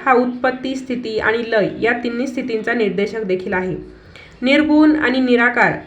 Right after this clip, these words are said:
अशा ब्रह्मतत्वाची अनुभूती जो करून देते, तो म्हणजे गुरु. गुरु म्हणजे केवळ मास्तर नव्हे, गुरु म्हणजे केवळ शिकवणारा नव्हे, तर गुरु तो असतो, ज्याला आपल्या शिष्याबद्दल ममत्व वाटते,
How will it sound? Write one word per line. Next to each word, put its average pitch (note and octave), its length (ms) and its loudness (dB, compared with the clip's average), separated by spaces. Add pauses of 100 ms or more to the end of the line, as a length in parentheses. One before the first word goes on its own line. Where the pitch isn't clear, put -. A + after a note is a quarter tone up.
(360)
अशा C4 320 4
ब्रह्मतत्वाची B3 1160 0 (300)
अनुभूती C4 500 4
जो C#4+ 160 6
करून A#3 380 0
देते, F#3 460 -2 (460)
तो C#4 120 8
म्हणजे C4 320 2
गुरु. G#3 300 0 (580)
गुरु C#4+ 160 4
म्हणजे E4+ 340 8
केवळ C4 280 2
मास्तर B3 460 0
नव्हे, B3+ 300 0 (400)
गुरु B3 180 2
म्हणजे C4+ 300 0
केवळ A#3+ 360 2
शिकवणारा A3 580 0
नव्हे, F3 300 -2 (280)
तर D4+ 100 6
गुरु D4+ 280 6
तो E4 120 4
असतो, D4+ 600 6 (240)
ज्याला C4 200 8
आपल्या C4+ 320 8
शिष्याबद्दल B3 720 2
ममत्व A#3 520 2
वाटते, G#3+ 640 2